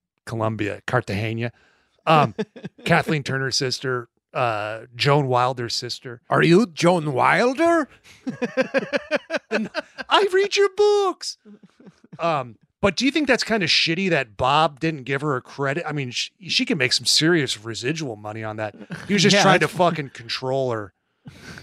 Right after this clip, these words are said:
Speaker 3: We didn't wanna give her the independence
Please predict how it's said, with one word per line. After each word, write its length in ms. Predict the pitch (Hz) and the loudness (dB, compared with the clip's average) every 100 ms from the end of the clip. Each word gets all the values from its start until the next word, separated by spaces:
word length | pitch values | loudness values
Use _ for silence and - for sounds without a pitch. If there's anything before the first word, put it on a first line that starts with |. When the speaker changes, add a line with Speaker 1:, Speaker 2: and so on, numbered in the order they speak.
| - - | -10 -2
Speaker 3:
We 100 | 208 | 2
didn't 480 | 156 156 139 156 170 | 2 0 -6 0 4
wanna 160 | 165 147 | 4 4
give 160 | 147 | 2
her 40 | 139 | 2
the 200 | 135 139 | 2 2
independence 720 | 143 135 131 131 127 120 - | 2 0 0 0 0 -2 -8